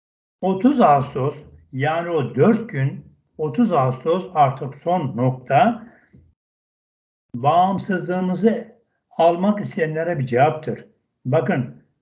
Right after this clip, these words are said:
bizde ümit bekleyen, Türk milletinde ümit bekleyen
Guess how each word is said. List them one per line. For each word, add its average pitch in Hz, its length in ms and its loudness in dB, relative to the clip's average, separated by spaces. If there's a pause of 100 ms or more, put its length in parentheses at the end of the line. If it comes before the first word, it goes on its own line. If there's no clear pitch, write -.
(240)
bizde 165 520 0
ümit 196 360 2
bekleyen, 131 480 -2
Türk 233 240 0
milletinde 147 680 -2
ümit 185 340 2
bekleyen 131 640 -2